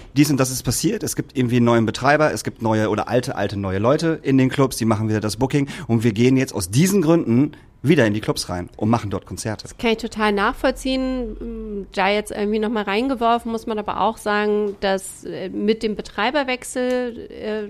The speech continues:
Speaker 2: letztes Jahr, da, der an sich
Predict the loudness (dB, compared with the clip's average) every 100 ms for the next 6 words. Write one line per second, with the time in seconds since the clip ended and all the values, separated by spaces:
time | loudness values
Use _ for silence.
0 | -12 -6 -4 -4 -6 -10 -2 0 0 -2
1 | -8 -20 -20 -20 -20 _ _ _ 0 0
2 | 0 -4 2 6 6 2 -2 0 -2 -4